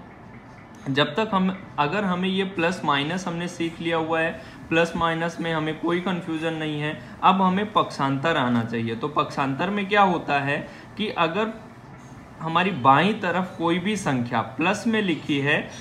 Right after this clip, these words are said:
तो अगर वो दाईं तरफ जाती है तो minus बन जाती है। अगर हमारी बाईं तरफ संख्या माइनस में लिखी है, दाईं तरफ जाती है तो प्लस बन जाती है। अगर हमारी प्लस और माइनस का जोड़ा बनता है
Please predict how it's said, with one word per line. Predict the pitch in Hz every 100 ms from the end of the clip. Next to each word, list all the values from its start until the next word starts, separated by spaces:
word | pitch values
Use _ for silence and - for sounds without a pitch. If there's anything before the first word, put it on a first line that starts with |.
| -
तो | 196
अगर | 180 214
वो | 220 214
दाईं | 123 127 165 202
तरफ | 196 190
जाती | 156 127 120 151
है | 170 214
तो | 247
minus | 202 151 151 156 135
बन | 120 110
जाती | 107 - 113
है। | 107 - - - - - - -
अगर | 156 220 233
हमारी | 208 185 185 208 226 - - - 120
बाईं | 131 135 220
तरफ | 214 208 208
संख्या | 190 165 160 180
माइनस | 175 131 127 160 240 240
में | 220
लिखी | 185 147 - 151
है, | 143 143 - 131 120
दाईं | 139 170 202
तरफ | 190 175 160
जाती | 143 120 139 131
है | 135
तो | - 165 220 262 - - 156
प्लस | 151 151
बन | 156 156
जाती | 151 143 151 151
है। | 147 147 - - - - - -
अगर | 147 220 233
हमारी | 202 180 170 175 226 - - -
प्लस | 160 185 196
और | 196
माइनस | 185 156 147 165 165
का | 165
जोड़ा | 143 135 127
बनता | 117 113 107 110
है | 107